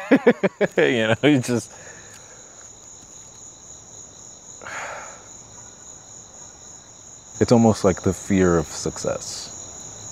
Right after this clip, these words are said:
in a way. If people like it, like,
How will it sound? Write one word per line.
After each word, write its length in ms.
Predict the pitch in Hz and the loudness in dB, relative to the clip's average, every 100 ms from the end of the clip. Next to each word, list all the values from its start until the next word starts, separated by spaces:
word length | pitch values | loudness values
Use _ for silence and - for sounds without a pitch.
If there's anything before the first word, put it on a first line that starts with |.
| - - - | -16 -8 -2
in 80 | 80 | 0
a 40 | |
way. 300 | 71 - 55 - - - - - - - - - - - - - - - - - - - - - - | 0 0 0 -4 -12 -12 -10 -10 -10 -10 -10 -10 -10 -10 -10 -10 -10 -10 -10 -12 -12 -12 -14 -14 -12
If 100 | - | -6
people 240 | 92 92 | 0 4
like 260 | 82 90 90 | 6 6 6
it, 140 | 80 | 2
like, 200 | 64 71 | 2 -6